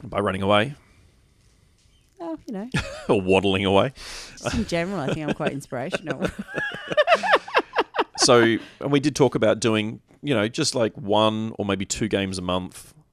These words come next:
Speaker 1: um, probably one a month, because by the time it's played, recorded, and then edited and put together, it'd be one game a month, and you can watch the characters go through, gain levels, get relics and items and that sort of stuff. Um, one camera at the game, it's-, well, at the table itself, and then one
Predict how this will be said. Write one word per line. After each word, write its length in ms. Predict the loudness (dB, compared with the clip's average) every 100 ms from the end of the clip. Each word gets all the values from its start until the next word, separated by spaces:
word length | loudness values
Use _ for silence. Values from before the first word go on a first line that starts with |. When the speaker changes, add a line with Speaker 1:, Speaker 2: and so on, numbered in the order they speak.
| _ _ _
Speaker 1:
um, 180 | -10 -6
probably 220 | 2 4
one 220 | 4 2 0
a 40 |
month, 280 | -2 -6 -8
because 180 | -8 -4
by 100 | -4
the 60 |
time 240 | -2 -6 -6
it's 80 |
played, 380 | -8 2 2 2
recorded, 600 | -4 0 2 2 0 -2 -10
and 180 | -12 -8
then 200 | -10 -8 -6
edited 320 | -6 -6 -10
and 120 | -8
put 180 | -10 -10
together, 420 | -6 -4 -2 -6 -8 _ _ _ _ _
it'd 180 | -8 -6
be 80 | -6
one 320 | -6 -6 -6
game 160 | -6 -6
a 60 |
month, 260 | -4 -4 -4
and 80 | -8
you 60 |
can 140 | -6 -2
watch 200 | -2 -2
the 40 | -2
characters 320 | -2 0 -4
go 160 | -2 -2
through, 220 | -2 -4
gain 220 | -2 -2
levels, 420 | -2 -2 -2 -4
get 160 | -6 -6
relics 500 | 0 0 0 -2 -6
and 140 | -4 -6
items 420 | -4 -2 -4 -6
and 80 | -6
that 80 |
sort 100 | -6
of 60 | -6
stuff. 380 | 0 -2 -2 -16 _ _ _ _ _ _ _ -4
Um, 400 | -4 -4 -8 0
one 540 | 2 2 0 -6 -8 -10
camera 460 | -6 -2 0 0 -2
at 180 | -6 -6
the 120 | -10
game, 380 | -4 -2 -2 -4
it's-, 300 | -2 -2 0
well, 120 | -2
at 40 | -2
the 60 |
table 320 | -2 0 0
itself, 480 | -2 0 2 0 -6
and 160 | -14 -10
then 160 | -8 -4
one 360 | -4 -4 -8